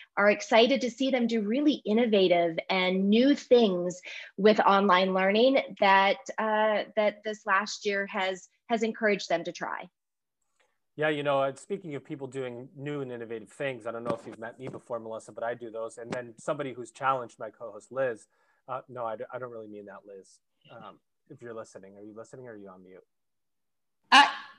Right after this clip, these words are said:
Speaker 2: I didn't hear you.
Speaker 3: technologically, uh, <laughs> challenged
Speaker 2: No, no,
Speaker 3: by
Speaker 2: no, sorry, see,
Speaker 3: putting
Speaker 2: no.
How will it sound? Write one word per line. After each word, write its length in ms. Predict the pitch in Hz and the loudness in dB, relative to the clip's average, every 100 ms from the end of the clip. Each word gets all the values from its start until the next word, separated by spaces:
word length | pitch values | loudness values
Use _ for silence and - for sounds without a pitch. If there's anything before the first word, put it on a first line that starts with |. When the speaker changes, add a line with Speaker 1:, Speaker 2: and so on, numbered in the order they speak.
| 247 - - | -10 -10 -2
Speaker 2:
I 100 | 165 | 2
didn't 160 | 202 | 4
hear 0 | |
you. 160 | 175 196 | 4 6
Speaker 3:
technologically, 1000 | 196 196 196 202 190 - 202 196 190 185 - | 8 10 12 12 10 8 8 8 8 6 8
uh, 440 | 175 165 165 170 | 8 10 10 8
<laughs> 300 | - - - | 6 -4 -2
challenged 640 | - 240 220 233 220 240 190 | 8 12 12 12 10 8 4
Speaker 2:
No, 100 | 214 | 8
no, 20 | |
Speaker 3:
by 200 | 196 208 | 10 10
Speaker 2:
no, 100 | 214 | 8
sorry, 240 | - 196 | 4 -4
see, 200 | 165 214 | 0 4
Speaker 3:
putting 280 | 240 269 254 | 8 8 8
Speaker 2:
no. 100 | 220 | 8